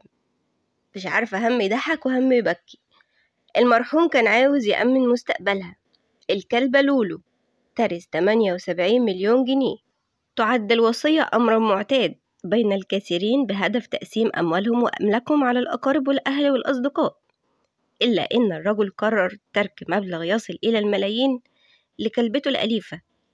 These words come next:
التي طالما اعتنت به وخافت عليه.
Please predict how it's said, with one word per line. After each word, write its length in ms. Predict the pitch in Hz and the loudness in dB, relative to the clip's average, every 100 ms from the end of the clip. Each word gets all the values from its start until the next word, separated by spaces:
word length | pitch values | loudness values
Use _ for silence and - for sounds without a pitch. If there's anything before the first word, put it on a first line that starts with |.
| _ | _
التي 420 | 190 190 185 - | 0 0 -2 -6
طالما 560 | - 160 185 202 170 147 | -8 -4 -2 0 0 -2
اعتنت 380 | 156 190 220 196 | -4 -2 -2 -2
به 300 | 208 254 370 - - | -4 -2 -2 -4 -8
وخافت 440 | 233 269 254 214 | -4 -4 -4 -6
عليه. 260 | 160 175 | -6 -8